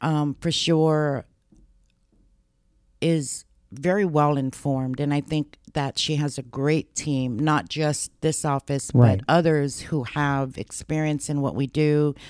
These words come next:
Speaker 1: Um, you know, former Senator Carlotta Leon Guerrero, who, um,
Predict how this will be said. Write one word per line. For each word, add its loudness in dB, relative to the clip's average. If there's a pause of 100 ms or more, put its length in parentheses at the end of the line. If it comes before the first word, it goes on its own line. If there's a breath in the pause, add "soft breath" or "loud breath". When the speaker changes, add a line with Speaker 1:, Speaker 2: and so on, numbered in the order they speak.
(400 loud breath)
Speaker 1:
Um, 2 (720 soft breath)
you 2
know, 4
former 2
Senator 0
Carlotta 2
Leon 0
Guerrero, 4
who, -2
um, -6